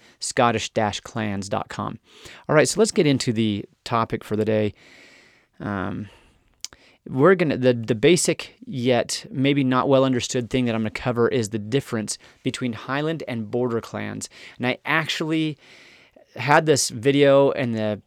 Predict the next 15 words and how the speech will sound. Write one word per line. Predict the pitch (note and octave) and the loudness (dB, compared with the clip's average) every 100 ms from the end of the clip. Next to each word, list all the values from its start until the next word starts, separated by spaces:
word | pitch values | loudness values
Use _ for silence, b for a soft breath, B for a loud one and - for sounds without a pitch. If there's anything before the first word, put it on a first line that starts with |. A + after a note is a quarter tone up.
| - | -2
podcast | C3 C#3+ - C3+ B2+ - | 0 0 0 0 0 -2
all | - B2 B2+ | 0 2 2
done. | A#2+ A#2+ | 2 0
By | A#2 A#2+ | 2 2
the | |
way, | A2+ | 2
yes, | A#2 A#2 - | 2 0 0
I | A2+ | -4
am | A2+ A2+ | -2 -2
making | A#2 A2 A#2 | -2 -2 -2
this | A#2 B2+ | -2 -2
a | |
video | A2+ G#2+ G#2+ G#2+ B2 | 0 2 2 2 0
on | A#2 | -2
YouTube, | A2+ G#2+ - G#2 G#2 | 0 -2 -2 -2 -4